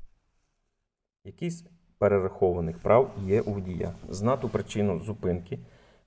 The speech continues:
перевірки та огляду транспортного засобу посадовою особою державного органу, яка здійснює нагляд за дорожнім рухом, а також її прізвище і посаду. Вимагати від осіб, особа, яка здійснює нагляд за дорожнім рухом та зупинила транспортний засіб,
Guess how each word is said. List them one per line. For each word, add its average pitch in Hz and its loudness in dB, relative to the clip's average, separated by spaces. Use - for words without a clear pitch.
перевірки 117 0
та 110 0
огляду 98 0
транспортного 87 -2
засобу 123 2
посадовою 117 -4
особою 107 2
державного 101 4
органу, 98 0
яка 95 -2
здійснює 98 -2
нагляд 95 2
за 92 0
дорожнім 92 2
рухом, - 0
а 185 0
також 101 4
її 90 -4
прізвище 120 0
і 110 2
посаду. - -6
Вимагати 110 6
від 92 0
осіб, 98 -4
особа, 92 4
яка 90 2
здійснює 98 0
нагляд 95 4
за 90 0
дорожнім 92 2
рухом 95 2
та 95 2
зупинила 95 2
транспортний 92 -4
засіб, 107 4